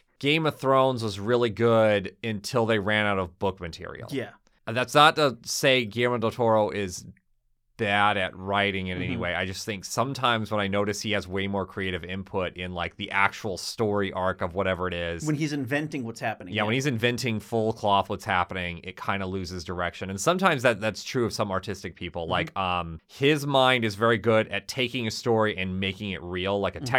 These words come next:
Speaker 2: Mm-hmm.
Speaker 1: story and making it real. The part where he has to make a text story, I guess that's the lesson from Shape of Water, 'cause I think that was solely,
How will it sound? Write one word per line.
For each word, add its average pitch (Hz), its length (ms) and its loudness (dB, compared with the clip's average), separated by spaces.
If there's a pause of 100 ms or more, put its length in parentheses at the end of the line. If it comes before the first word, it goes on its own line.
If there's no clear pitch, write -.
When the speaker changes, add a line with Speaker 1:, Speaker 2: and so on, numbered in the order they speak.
(100)
Speaker 2:
Mm-hmm. - 40 -8
Speaker 1:
story 107 280 0
and 92 100 -8
making 92 260 -6
it 71 80 -12
real. 82 300 -10 (380)
The 104 140 -6
part 151 300 6
where 151 100 6
he 143 80 6
has 123 120 2
to 123 60 -4
make 120 120 4
a - 20 -4
text 113 300 0
story, 95 520 0
I 92 200 -4 (240)
guess 113 200 2
that's - 220 -2
the 113 80 -4
lesson 101 340 -2
from 95 160 -8
Shape 92 300 -6
of 87 100 -8
Water, 85 340 -4
'cause 95 160 -12
I 87 60 -6
think 139 220 -6
that 120 100 -2
was 98 140 -8
solely, 98 760 -2